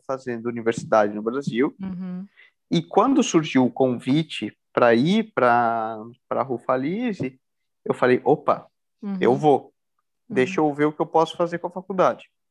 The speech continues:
Speaker 1: Aí eu vi, "Opa, olha que legal. Na cidade que eu vou morar, cinco quilômetros de onde eu vou morar, tem um convênio,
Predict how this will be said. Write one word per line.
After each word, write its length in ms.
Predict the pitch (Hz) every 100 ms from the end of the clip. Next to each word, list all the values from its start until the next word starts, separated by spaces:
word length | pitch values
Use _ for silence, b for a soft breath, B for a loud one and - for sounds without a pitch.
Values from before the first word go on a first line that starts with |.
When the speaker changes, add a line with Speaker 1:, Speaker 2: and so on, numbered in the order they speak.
| _
Speaker 1:
Aí 400 | - 131 127 151
eu 140 | 165 175
vi, 320 | 180 196 - _
"Opa, 320 | - 165 - 120
olha 240 | - 226
que 120 | 226
legal. 420 | 190 143 117 - _ _ -
Na 140 | 156
cidade 640 | 170 - 160 147 226 349 220
que 100 | 156
eu 60 |
vou 100 | 143
morar, 480 | 135 120 120 123 123 - _
cinco 380 | - 180 180 -
quilômetros 500 | 131 131 123 117 113
de 60 |
onde 140 | 117 110
eu 60 |
vou 120 | 117
morar, 380 | 110 139 226 - _ _ _ _ _
tem 80 | 185
um 100 | 175
convênio, 600 | 180 208 226 226 180 147